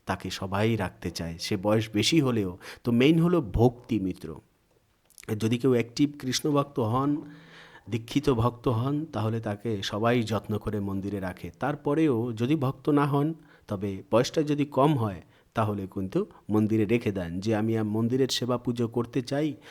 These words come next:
আমাকে একটুখানি আশ্রয় দিন।" ব্যাস, কোনো ব্যাপার না। অনেক মন্দির এরকম আছে, তবে সবাইকে খুঁজে দেওয়া তো আর সম্ভব নয়, তাকে নিজেকেই এসে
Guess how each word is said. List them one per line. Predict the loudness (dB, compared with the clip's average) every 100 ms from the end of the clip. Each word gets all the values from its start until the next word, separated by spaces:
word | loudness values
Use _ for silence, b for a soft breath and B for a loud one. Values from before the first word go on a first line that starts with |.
| B -6
আমাকে | -6 -4 -6 -6 -12 B B B
একটুখানি | -12 -8 -6 -4 -6 -8 -8
আশ্রয় | -6 -4 -4 -6
দিন।" | -10 -12 0
ব্যাস, | 2 2 0 -8
কোনো | -4 -2
ব্যাপার | -2 -4 -6
না। | -6 -8 -4
অনেক | 2 4 4 2
মন্দির | 0 0 0
এরকম | -2 -2 -2
আছে, | -4 -6 -2
তবে | 0 0 -2 -8 b b b
সবাইকে | -4 -2 -2 -2 -2 -4 -10 _ _ _
খুঁজে | -2 0 2 2
দেওয়া | 2 -2
তো | -2 -4
আর | -4
সম্ভব | -2 -2 0 0 0
নয়, | 0 -2 -6 B B B -8
তাকে | -4 -2
নিজেকেই | -2 0 0 0 2 0 0
এসে | -2 -4 -4 -4